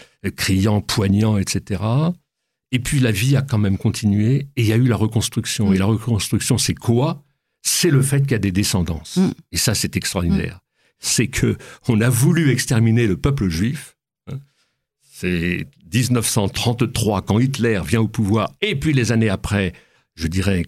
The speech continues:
Speaker 1: quand va se mettre en place la, cette fameuse mise en œuvre de la solution finale,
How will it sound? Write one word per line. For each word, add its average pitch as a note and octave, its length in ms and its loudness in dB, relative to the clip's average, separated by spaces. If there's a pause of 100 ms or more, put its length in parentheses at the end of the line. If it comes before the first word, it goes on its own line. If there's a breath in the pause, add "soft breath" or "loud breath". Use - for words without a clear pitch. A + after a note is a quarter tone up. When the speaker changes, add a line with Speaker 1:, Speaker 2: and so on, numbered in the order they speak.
Speaker 1:
quand G2 300 -2
va F2+ 140 0
se - 120 0
mettre C3+ 320 2
en G#2+ 80 0
place A2 560 -2
la, D2 240 -6 (500 loud breath)
cette - 260 -6
fameuse G2+ 520 0 (140)
mise C#3 240 4
en A#2+ 120 4
œuvre A#2 140 0
de F2+ 60 -4
la F2 80 0
solution F#2 380 0
finale, G#2 540 -2